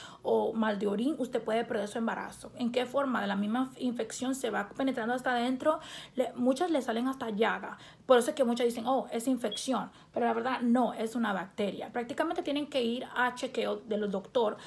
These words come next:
dependiendo, porque hay veces que los doctores le dan a uno un antibiótico sumamente fuerte que ni esos antibióticos le quita a uno lo que es la irritación que uno tiene.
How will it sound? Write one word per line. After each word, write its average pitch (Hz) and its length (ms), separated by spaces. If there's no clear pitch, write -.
dependiendo, 254 680
porque 233 200
hay 226 80
veces 233 260
que 294 80
los 247 100
doctores 214 300
le 233 60
dan 247 120
a 247 60
uno 254 320
un 226 220
antibiótico 240 760
sumamente 233 540
fuerte 247 340
que 240 140
ni 220 200
esos 269 280
antibióticos 233 720
le 208 100
quita 214 280
a 214 40
uno 226 220
lo 240 160
que 208 180
es 214 180
la 208 280
irritación 202 520
que 233 80
uno 226 160
tiene. 233 380